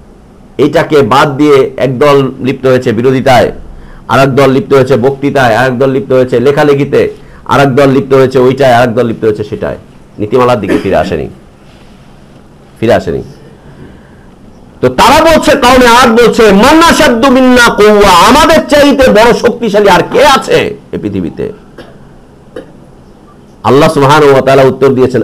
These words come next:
"আওয়ালাম ইয়ারাও", তারা কি দেখে না, "আন্নাল্লাহ আল্লাযী খালাকাহুম", আল্লাহ তাআলাই তাদেরকে সৃষ্টি করেছেন, "হুয়া আশাদ্দু মিনহুম কুওয়া", তিনি হচ্ছেন তাদের চাইতেও বেশি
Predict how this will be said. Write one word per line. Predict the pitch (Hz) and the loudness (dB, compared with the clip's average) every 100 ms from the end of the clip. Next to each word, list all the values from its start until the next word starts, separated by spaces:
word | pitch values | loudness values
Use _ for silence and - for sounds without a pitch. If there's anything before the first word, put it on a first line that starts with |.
| - | -2
"আওয়ালাম | 127 165 214 233 | 2 2 2 2
ইয়ারাও", | 160 147 151 185 | 4 2 2 2
তারা | 180 - 156 | 0 0 0
কি | 175 | 0
দেখে | 135 131 135 | 0 0 0
না, | 151 214 494 - - - - - - | 2 0 -2 -10 -20 -20 -20 -20 -4
"আন্নাল্লাহ | 131 151 160 147 139 147 165 | 0 2 2 2 2 2 2
আল্লাযী | 147 135 127 120 120 | 2 2 2 0 -2
খালাকাহুম", | 117 113 113 113 117 160 175 131 - - - - | 0 -2 0 0 2 2 2 0 -2 -10 -20 -16
আল্লাহ | - 113 123 127 | -4 0 0 0
তাআলাই | 123 135 139 | 2 2 2
তাদেরকে | 123 135 131 139 | 0 -2 -2 -4
সৃষ্টি | 147 143 147 | -4 -6 -4
করেছেন, | 131 123 - 104 80 - - - - - - - - - - - - - - - - - - - - - - | -2 -2 -2 -4 -4 -12 -20 -20 -20 -20 -20 -20 -20 -20 -20 -20 -20 -20 -20 -20 -20 -20 -20 -20 -20 -20 -2
"হুয়া | 147 185 | 2 2
আশাদ্দু | 190 208 196 165 | 2 0 0 0
মিনহুম | 151 139 120 110 | 0 0 0 -4
কুওয়া", | 113 110 110 95 | -2 0 0 0
তিনি | - 208 | -2 0
হচ্ছেন | 233 208 180 143 | 2 2 0 0
তাদের | 139 160 139 | 0 -2 0
চাইতেও | 156 139 143 107 | 0 2 2 0
বেশি | 107 117 247 | -2 -4 -6